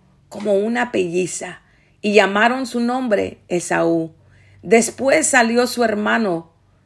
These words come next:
trabada su mano al calcañar de Esaú, y fue llamado su nombre Jacob. Y era Isaac de edad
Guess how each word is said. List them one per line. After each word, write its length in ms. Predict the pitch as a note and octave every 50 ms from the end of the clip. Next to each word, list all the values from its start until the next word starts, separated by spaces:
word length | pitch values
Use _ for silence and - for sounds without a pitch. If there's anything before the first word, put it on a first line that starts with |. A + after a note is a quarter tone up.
| _
trabada 580 | - G#3+ G#3+ G3+ G3 F#3+ G3+ G#3+ B3 C4 D4 D4+
su 200 | D4 - C#4+ C4+
mano 560 | B3 A#3 A#3+ B3 C4 B3+ A#3 G3+ G3 G3 G3 -
al 280 | - - G#3+ G3+ F3+ G3+
calcañar 840 | - G#3+ G3 F#3 F3+ - G3 F3+ F#3 F3+ F#3+ G3 G#3+ A#3+ B3+ B3
de 80 | A#3+ B3+
Esaú, 540 | A3 - - E3+ - F#3+ E3+ E3 E3 F3 - _ _ _ _ _ _
y 140 | - G#3+ F#3+
fue 260 | F3+ - G3 F#3+ G3
llamado 640 | A3 A3 G3+ G3 G3 G3 G3+ G#3+ G#3 G#3+ A3+ A3+ A3+ - _ _ _ _
su 160 | - - F#3+
nombre 460 | F#3 F3+ F3+ F3+ F3+ F#3+ F#3 F#3+ F3+
Jacob. 580 | - - D#3+ D#3 D#3 - - D#3+ D#3 D3+ D#3 - _ _ _ _ _ _ _ _ _
Y 200 | - F3+ F#3 G3+
era 220 | G#3+ A#3 C4 C4+
Isaac 600 | C4+ C4+ A#3 - - B3 A3 F#3+ E3 - - - _ _
de 300 | - E3 F3+ F#3+ F#3 F3+
edad 480 | F3+ F3+ F#3 A3 A3+ G#3 F3+ - - -